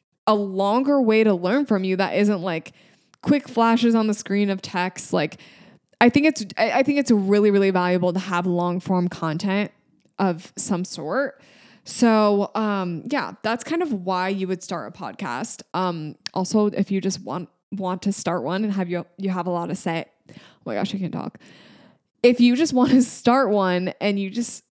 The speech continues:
you have a lot to say, start one. Okay. How do you start a podcast? If we're starting from scratch, um, you do need a little bit of, like, a brand and you need a little bit of a build up as well.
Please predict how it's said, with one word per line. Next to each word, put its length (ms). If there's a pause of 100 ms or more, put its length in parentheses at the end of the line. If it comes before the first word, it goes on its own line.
(160)
you 160
have 200
a 40
lot 220
to 80
say, 440 (720)
start 360
one. 240 (120)
Okay. 280 (1000)
How 300
do 80
you 140
start 280
a 40
podcast? 380
If 100
we're 80
starting 340
from 180
scratch, 460 (460)
um, 480 (160)
you 160
do 180
need 220
a 60
little 200
bit 220
of, 160
like, 240
a 80
brand 680 (280)
and 280
you 80
need 160
a 60
little 180
bit 120
of 100
a 60
build 280
up 140
as 200
well. 360